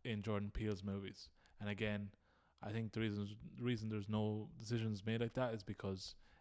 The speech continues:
again, he does a different kind of horror movie. There's a lot of social commentary in it, realistic comparisons to what is happening to today. You know, if anyone, if any of you've seen the movie Get Out, uh, it talks a lot about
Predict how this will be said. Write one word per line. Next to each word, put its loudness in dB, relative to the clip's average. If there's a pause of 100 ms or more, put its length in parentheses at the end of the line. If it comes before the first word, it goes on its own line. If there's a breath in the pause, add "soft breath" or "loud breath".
again, 2
he -4
does 4
a 2
different -2
kind 2
of 0
horror 0
movie. -6 (400 loud breath)
There's -8
a 2
lot 4
of -2
social 0
commentary 0
in 2
it, 0 (640 loud breath)
realistic 2 (100)
comparisons 2
to -6
what 2
is -4
happening 0
to -14
today. 0 (460 loud breath)
You -2
know, 2
if 0
anyone, 2 (100)
if -2
any 2
of 0
you've -2
seen 0
the -2
movie 2
Get 0
Out, 0 (340)
uh, -4
it -8
talks -2
a -6
lot 0
about -2